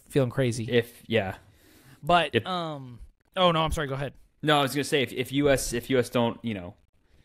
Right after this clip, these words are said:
Speaker 2: they're, they're not, they're probably not gonna beat Uruguay tonight, but yeah, continue, my friend.
Speaker 1: No, that's okay. So, so that, that, that tournament's been going on, and then the Euros has been going on in the morning, and that is, I think I've told, I might have said this on the podcast before. I know I tell everybody,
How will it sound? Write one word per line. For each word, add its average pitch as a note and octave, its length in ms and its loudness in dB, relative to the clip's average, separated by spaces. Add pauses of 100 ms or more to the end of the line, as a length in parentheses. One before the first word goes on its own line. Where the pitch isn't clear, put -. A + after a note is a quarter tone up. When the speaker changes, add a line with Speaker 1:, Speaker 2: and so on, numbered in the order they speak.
(160)
Speaker 2:
they're, C#3+ 180 4
they're E3+ 120 2
not, A#2+ 360 -2
they're C3 120 -2
probably A#2 180 -2
not G#2 100 -4
gonna G2+ 80 -10
beat G2 160 -8
Uruguay F#2+ 320 -4
tonight, F2 380 -10
but - 240 2 (340)
yeah, - 220 -8
continue, C#3 320 4
my F2+ 120 -6
friend. E2+ 220 -10 (100)
Speaker 1:
No, D#3 220 0
that's D3 180 -6
okay. B2+ 160 -12
So, F3 460 0
so G3+ 160 -4
that, B3+ 200 2
that, A#3+ 200 -2 (100)
that B3 180 -2
tournament's F#3+ 380 -8
been D#3+ 120 -6
going D3 220 -2
on, B2 300 -4 (340)
and D#3 100 -4
then D#3+ 120 -4
the D3+ 160 -6
Euros F3+ 600 2
has C3 160 -6
been C#3+ 100 -2
going D3 180 0
on D3 40 -4
in C#3 80 -6
the C3+ 60 -6
morning, C#3+ 360 -4
and C3 120 -4
that F3 200 4
is, D#3 440 -6
I D3+ 60 -4
think G3+ 140 -2
I've F#3 80 -2
told, D#3+ 240 -2 (360)
I E3 100 -2
might C4 180 0
have A#3 100 -6
said F#3 160 -4
this D#3+ 140 -6
on D#3 60 -6
the C3+ 60 -10
podcast C3+ 420 -2
before. A#2+ 440 -8
I C3 60 -4
know D3 140 -2
I C3+ 40 0
tell C3 180 0
everybody, A2+ 480 -8